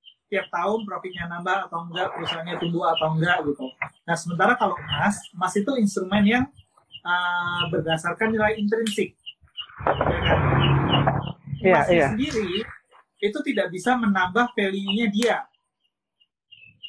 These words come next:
Speaker 1: Naik turunnya
Speaker 2: Emas.
Speaker 1: emas itu berdasarkan apa yang orang pikirkan tentang emas dan kondisi sekitar. Jadi bukan emasnya sendiri yang nilainya nambah, tapi, eh,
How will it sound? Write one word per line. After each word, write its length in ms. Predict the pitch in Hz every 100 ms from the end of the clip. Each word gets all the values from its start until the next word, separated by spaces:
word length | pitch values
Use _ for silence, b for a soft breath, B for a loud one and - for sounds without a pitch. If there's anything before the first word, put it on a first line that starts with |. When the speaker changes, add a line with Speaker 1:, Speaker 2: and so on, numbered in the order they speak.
| _ - - -
Speaker 1:
Naik 300 | 196 202 202
turunnya 360 | 214 196 196 208
Speaker 2:
Emas. 540 | - 170 156 180 -
Speaker 1:
emas 60 | -
itu 180 | - -
berdasarkan 880 | 196 160 165 160 156 151 180 220 269 - - _ - -
apa 380 | - - - 247
yang 180 | 262 -
orang 240 | 214 202
pikirkan 560 | - - - - 214 247
tentang 340 | 214 190 190 240 269 - -
emas 400 | 180 196 247 -
dan 200 | - 208 233
kondisi 600 | 196 170 165 - 247 285 -
sekitar. 420 | 233 220 214 185 - - - - - _
Jadi 240 | - 220 285
bukan 280 | 190 202 208
emasnya 300 | 202 202 202
sendiri 340 | 196 247 240
yang 80 | 202
nilainya 320 | 190 190 185
nambah, 300 | 190 175 147 - - _ - - _
tapi, 380 | 180 - 269 269
eh, 580 | 214 175 175 175 170